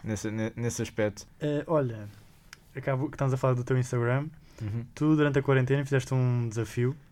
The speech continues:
Speaker 2: que,
Speaker 1: Boa.
Speaker 2: corrijo-me se eu estiver errado,
Speaker 1: Sim, sim, sim, sim.
Speaker 2: pronuncia-se riff a day, certo?
Speaker 1: Riff a day, exatamente.
Speaker 2: Ok.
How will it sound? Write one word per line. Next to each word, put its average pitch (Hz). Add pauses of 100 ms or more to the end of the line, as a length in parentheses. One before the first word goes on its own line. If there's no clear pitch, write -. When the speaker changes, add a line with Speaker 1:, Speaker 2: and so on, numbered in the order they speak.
(240)
Speaker 2:
que, 139
Speaker 1:
Boa. 120
Speaker 2:
corrijo-me 156
se 160
eu -
estiver 147
errado, 135
Speaker 1:
Sim, 147
sim, 131
sim, -
sim. 139
Speaker 2:
pronuncia-se 151 (100)
riff 139 (220)
a 135
day, 117
certo? 120
Speaker 1:
Riff 123
a 131
day, 101
exatamente. 101
Speaker 2:
Ok. 107